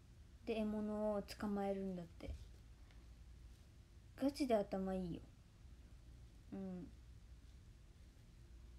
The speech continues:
だから、人間も、頭がいいから人間も襲わないんだって。むやみにこう攻撃した、したりしなければね。頭がいいって本当にすごい、マジで。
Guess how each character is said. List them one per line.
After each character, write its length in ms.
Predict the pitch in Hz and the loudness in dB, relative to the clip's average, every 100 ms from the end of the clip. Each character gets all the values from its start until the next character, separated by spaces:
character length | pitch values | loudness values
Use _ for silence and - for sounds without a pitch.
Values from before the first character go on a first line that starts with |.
| - - | -8 -4
だ 100 | 254 | 6
か 140 | 226 | 10
ら、 340 | 226 233 220 | 12 12 10
人 300 | 208 240 302 | 8 12 12
間 300 | 320 339 339 | 12 12 12
も、 420 | 330 330 294 202 - - - | 12 12 12 10 2 -8 -4
頭 360 | 247 349 330 247 | 6 10 12 12
が 100 | 220 | 10
い 80 | |
い 40 | 220 | 8
か 100 | 196 | 6
ら 60 | |
人 220 | 190 240 262 | 6 8 10
間 160 | 269 | 10
も 140 | 254 226 | 8 8
襲 140 | 269 | 8
わ 100 | 269 | 10
な 100 | 269 | 10
い 60 | 240 | 8
ん 40 | |
だ 60 | 180 | 4
っ 20 | |
て。 240 | - - - - - - - - | -2 -10 -10 -12 -12 -12 -12 0
む 160 | 233 269 | 12 12
や 100 | 269 | 12
み 140 | 220 | 12
に 140 | 196 190 | 8 8
こ 180 | 196 190 | 6 8
う 20 | |
攻 140 | 226 | 8
撃 200 | 226 226 - | 8 6 0
し 140 | - | -2
た、 100 | 220 220 - | 0 -2 -4
し 120 | - | -2
た 100 | - | 2
り 120 | 185 180 | 2 2
し 100 | 180 | 0
な 100 | 180 | -2
け 120 | - | 2
れ 60 | 156 | 4
ば 100 | - | 4
ね。 160 | - 254 - - - - - - - - - - - - - - - - - - - - - - - - | 2 -4 -8 -12 -14 -14 -14 -14 -12 -12 -12 -12 -12 -14 -14 -16 -14 -12 -12 -10 -10 -12 -14 -14 -14 -4
頭 220 | - 277 277 | 6 8 10
が 100 | 226 | 8
い 60 | |
い 40 | 226 | 6
っ 20 | |
て 140 | - | 2
本 180 | 196 208 220 | 0 0 2
当 60 | |
に 80 | 220 | 0
す 140 | 220 214 | 2 0
ご 120 | 202 | 2
い、 40 | |
マ 140 | 180 180 | 0 -2
ジ 120 | |
で。 120 | 175 | -4